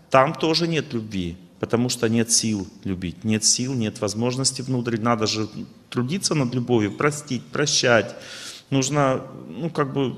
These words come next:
работать над отношениями. Это очень большой, тяжёлый труд. Но м-, нам некогда. Мы работаем, пришли, устали, раз, легли. Тяжесть копится от, от отношений. Постепенно уже противно с человеком жить становится.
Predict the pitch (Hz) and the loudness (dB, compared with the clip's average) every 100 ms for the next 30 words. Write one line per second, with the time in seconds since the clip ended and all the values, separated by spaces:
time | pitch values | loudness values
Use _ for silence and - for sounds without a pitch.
0 | 131 78 87 87 117 135 185 202 185 - | -10 -12 -12 -12 -6 2 4 4 0 0
1 | 143 127 131 131 - 127 104 107 131 - | 0 -2 -2 -2 0 2 2 0 0 2
2 | 208 214 190 208 - 208 208 185 196 190 | 2 2 2 4 4 2 2 4 4 4
3 | 185 175 135 - - - - - 147 156 | 4 2 2 0 -14 -18 -20 -4 4 4
4 | 165 190 196 226 175 170 170 165 156 - | 6 4 6 6 6 4 0 0 -4 -2
5 | 160 170 120 127 127 123 131 127 170 135 | 2 4 4 0 -2 -4 0 0 0 -2
6 | - 139 117 123 127 - 101 104 - - | -4 -4 -4 -6 -6 -12 -10 -10 -10 -20
7 | - _ _ - 156 156 147 - 131 131 | -20 _ _ 4 6 6 0 -2 -4 -2
8 | - 123 110 110 - - 104 - 101 110 | 0 2 0 -2 -10 -8 -8 -8 -8 -2
9 | - 107 95 98 - - - - - 110 | 0 0 -4 -8 -14 -20 -12 -8 -6 0
10 | 151 156 127 113 123 117 120 120 - 113 | 0 2 0 2 0 0 0 -2 -2 -4
11 | 101 - - 95 - 90 87 82 - 85 | -2 -2 -2 -4 -8 -10 -10 -8 -8 -8
12 | 92 - - | -12 -14 -20